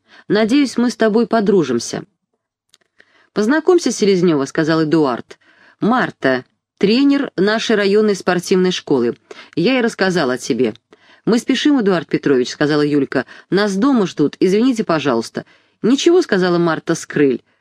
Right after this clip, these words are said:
«Мы вас проводим. Ты давно занимаешься волейболом?» «Я сообщил, что нашёл в нашей школе яркий талант», —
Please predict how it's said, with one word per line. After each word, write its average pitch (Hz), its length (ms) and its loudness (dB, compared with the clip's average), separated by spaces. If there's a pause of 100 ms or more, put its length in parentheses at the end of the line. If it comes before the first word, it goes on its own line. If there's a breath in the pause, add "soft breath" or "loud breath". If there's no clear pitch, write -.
(380)
«Мы 247 140 0
вас 247 240 -2
проводим. 139 640 0 (380)
Ты 226 120 2
давно 302 300 4
занимаешься 202 580 0
волейболом?» 147 640 0 (600)
«Я 202 200 0
сообщил, 220 460 -2
что 208 200 -2
нашёл 208 560 0
в 175 140 -2
нашей 190 300 -2
школе 226 380 -2
яркий 196 400 -2
талант», — 160 520 -2